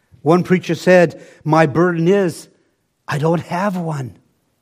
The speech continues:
That is what's wrong with so many of us. Why is it so, so difficult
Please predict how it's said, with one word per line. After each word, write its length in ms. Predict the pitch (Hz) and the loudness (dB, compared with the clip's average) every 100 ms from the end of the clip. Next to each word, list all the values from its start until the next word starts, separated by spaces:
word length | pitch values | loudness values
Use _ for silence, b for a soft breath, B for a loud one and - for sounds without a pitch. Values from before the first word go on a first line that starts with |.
| _ _ _ _ _ _ _ | _ _ _ _ _ _ _
That 300 | 160 196 190 | -2 0 -2
is 240 | 277 - | -10 -16
what's 220 | 143 - 160 | -14 -8 0
wrong 240 | 170 165 | 2 2
with 140 | 147 | -2
so 180 | 143 160 | -6 -8
many 260 | 143 175 175 | -6 -4 -4
of 140 | 135 | -6
us. 260 | 117 - - _ _ b b b b b b | -8 -12 -20 _ _ b b b b b b
Why 500 | - 196 226 220 220 - - | -2 2 4 4 0 -6 -4
is 100 | 160 | -2
it 40 | |
so, 120 | 180 | -2
so 360 | 165 - - 170 | -4 -6 -6 -4
difficult 600 | 131 185 190 - 170 165 | -2 -4 -4 -6 -4 -6